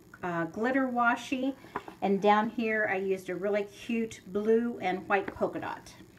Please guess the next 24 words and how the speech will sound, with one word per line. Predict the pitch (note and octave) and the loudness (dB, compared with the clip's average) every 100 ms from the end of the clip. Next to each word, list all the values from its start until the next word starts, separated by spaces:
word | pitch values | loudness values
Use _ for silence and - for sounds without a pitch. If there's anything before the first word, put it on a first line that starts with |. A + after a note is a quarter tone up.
| - - - - - - - - - - - - | -20 -20 -20 -20 -20 -20 -20 -20 -20 -20 -20 -14
And | F#3 F3 F3 | -8 -6 2
this | G4+ - - | 2 2 -4
week | G3+ G3 F#3+ G#3 - - - - | 2 4 4 0 -2 -18 -16 -6
I | G3 G#3+ C#4+ | -2 2 2
am | F4+ E4+ E4 | 4 6 6
gonna | C4+ B3+ | 4 0
be | B3 | -2
using | A#3 G#3+ A3 G3+ G3 F3+ D#3 E3 A3 - - - - - - - - E3 | -2 0 4 4 4 2 2 2 -2 -8 -20 -20 -20 -20 -20 -20 -14 -2
this | G3 F#3+ G3 - - - - - - | 2 2 0 -6 -14 -16 -20 -20 -14
really | G3+ C#4+ F#4 G4 G4 | 0 2 4 4 2
cute | - - C#4 C#4+ C#4+ - - | 0 2 4 4 -2 -18 -20
sticker | - - - A#3+ A3+ A3 | -16 -12 -6 -4 -2 -2
set | - G3+ F#3 - - - - - - - - | 0 0 0 -2 -14 -20 -20 -20 -20 -12 -2
that | F#3+ | 0
I | F#3 | 2
got | E3+ F#3+ F#3 F3 | 0 0 0 -2
at | E3+ | -4
Hobby | - G#3 G3 C#4+ | -2 2 2 2
Lobby. | C#4 G3 E3 E3 F3+ B3+ - - - - | 2 2 2 0 -4 -4 -12 -20 -20 -10
It's | F3+ F3+ | -8 -8
from | - G#3 G3 F#3 | -4 0 0 0
the | |
Paper | G3 G#3+ G#3 B3+ | -4 -2 -4 -6
Studio, | B3 - - C#4 A3 F3 D#3+ D#3+ G3+ | -10 -10 0 0 2 2 4 4 2